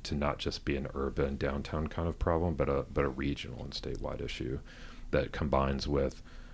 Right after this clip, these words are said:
our lack of investment in, you know, transportation and other things to re-,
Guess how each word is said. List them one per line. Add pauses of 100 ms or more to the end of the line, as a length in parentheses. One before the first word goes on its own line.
(120)
our
lack
of
investment
in,
you
know,
transportation
and
other
things
to (400)
re-,